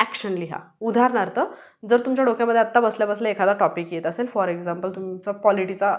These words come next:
अ, राज्यपाल हा टॉपिक आला, तर सरळ सरळ ॲक्शन लिहा की तुम्ही काय करणार आहात. राज्यपाल हा टॉपिक रीड करणार आहे किंवा राज्यपाल या टॉपिकच्या नोट्स काढणार आहे किंवा राज्यपाल या टॉपिकचे पीवायक्यू सॉल्व्ह करणार आहे. डायरेक्ट ॲक्शन लिहा.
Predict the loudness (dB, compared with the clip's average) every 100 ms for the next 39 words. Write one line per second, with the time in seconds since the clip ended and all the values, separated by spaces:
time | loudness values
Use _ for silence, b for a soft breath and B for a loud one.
0 | -2 0 2 2 2 0 0 -2 -4 -6
1 | -6 -6 -8 B B B B 0 4 6
2 | 4 4 2 2 -2 -2 0 2 2 -2
3 | -2 0 0 0 -2 -2 -2 -4 -12 _
4 | _ 2 2 2 2 2 2 -2 -2 -4
5 | -8 -4 -4 -2 -4 -4 -6 -4 -4 -4
6 | -6 B B B -8 -2 2 2 0 -2
7 | 0 0 -2 -6 -8 -8 -6 -6 -6 -4
8 | -2 -2 -2 0 -2 -2 -4 -2 -2 -2
9 | -4 -2 -4 -2 -4 -6 -8 -8 -4 -4
10 | -4 -6 -4 -4 -2 -6 -6 -6 -6 -6
11 | B B B 2 4 4 0 -2 -2 -2
12 | -4 -4 -4 -8